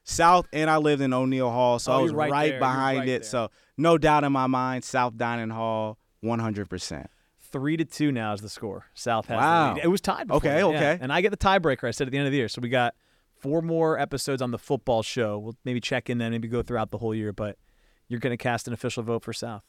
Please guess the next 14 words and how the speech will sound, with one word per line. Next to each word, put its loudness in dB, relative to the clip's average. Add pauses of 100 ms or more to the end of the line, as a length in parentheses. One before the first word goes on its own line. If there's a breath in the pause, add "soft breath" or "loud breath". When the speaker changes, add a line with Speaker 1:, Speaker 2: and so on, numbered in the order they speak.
Speaker 1:
South 0
Dining 0
Hall. -2 (100)
Speaker 2:
All -4
right. -2
Speaker 1:
No -4
Speaker 2:
I 2
still -2
Speaker 1:
doubt. 2
Speaker 2:
respect -2
you 2 (320)
as 0
a -2
man, -2